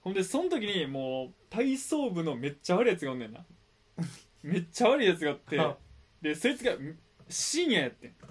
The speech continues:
Speaker 1: それはな。
Speaker 2: うん。
Speaker 1: で、みんな集めてんやんか。
Speaker 2: うん。
Speaker 1: みんな集めて、「静かにせえ、お前ら」って言って、
Speaker 2: <laughs>
Speaker 1: みんな集めて、ほんで、いきなりトイレの電気全部パーン消しちゃってん。
Speaker 2: <laughs>
Speaker 1: そいつが。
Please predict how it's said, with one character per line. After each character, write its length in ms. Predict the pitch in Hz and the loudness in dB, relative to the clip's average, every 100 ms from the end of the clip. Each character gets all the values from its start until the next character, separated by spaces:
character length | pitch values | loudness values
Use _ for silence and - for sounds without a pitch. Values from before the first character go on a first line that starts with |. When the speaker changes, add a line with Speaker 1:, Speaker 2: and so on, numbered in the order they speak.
| - | -16
Speaker 1:
そ 120 | - | -6
れ 80 | 139 | -6
は 80 | 120 | -6
な。 120 | 117 - | -10 -14
Speaker 2:
う 80 | 135 | -12
ん。 180 | 131 127 - | -12 -14 -8
Speaker 1:
で、 80 | |
み 200 | 147 202 | 2 4
ん 60 | 339 | 4
な 200 | 170 165 | 2 0
集 120 | 233 | -2
め 80 | 180 | -4
て 140 | 120 | -4
ん 40 | 107 | -10
や 40 | |
ん 20 | 143 | -6
か。 60 | |
Speaker 2:
う 160 | 139 135 | -6 -6
ん。 60 | - - | -10 -4
Speaker 1:
み 140 | 170 | -2
ん 100 | 226 | 0
な 200 | 165 131 - | -2 -2 -4
集 120 | 190 | -4
め 120 | 139 | -4
て、 340 | 117 123 110 - - | -2 -2 -2 -10 -14
「静 340 | - 180 175 | -6 -4 -4
か 140 | 175 135 | -6 -8
に 100 | 165 | -6
せ 160 | 165 | -2
え、 40 | 147 | -2
お 60 | |
前 140 | 139 131 | -2 -4
ら」 140 | 123 | -4
っ 20 | |
て 160 | 151 - 165 | -6 -4 -4
言 80 | |
っ 40 | 156 | 0
て、 40 | |
Speaker 2:
<laughs> 0 | |
Speaker 1:
み 60 | 185 | 0
ん 40 | 190 | 0
な 180 | 143 170 | -2 -2
集 100 | 139 | -6
め 100 | 123 | -6
て、 300 | 139 120 120 _ _ - - _ | -2 -2 -6 _ _ -20 -20 _
ほ 200 | - 175 | -8 -4
ん 100 | 180 | -2
で、 80 | 170 | -4
い 220 | - 170 | -6 -12
き 280 | - 214 208 | -10 -6 0
な 160 | 208 | 0
り 180 | 208 185 - | -2 -8 -14
ト 200 | - 220 | -4 0
イ 400 | 240 214 185 151 | 0 0 -2 -2
レ 140 | 143 | -2
の 260 | 135 127 120 120 | -2 -4 -8 -6
電 340 | 156 170 151 143 | -4 -4 -6 -14
気 120 | - 117 | -12 -10
全 340 | 120 170 180 | -2 0 0
部 160 | 151 - _ - | -4 -10 _ 4
パ 140 | 370 370 - - | 6 6 0 -6
ー 80 | 175 | -4
ン 20 | |
消 140 | 180 208 | 0 2
し 20 | |
ち 80 | 208 | 0
ゃ 60 | |
っ 20 | - | -2
て 60 | |
ん。 80 | - - 170 | -10 -6 -4
Speaker 2:
<laughs> 240 | 156 160 - | -4 -6 -8
Speaker 1:
そ 140 | - | -2
い 40 | 196 | -2
つ 120 | - | 0
が。 260 | 165 160 | -2 -2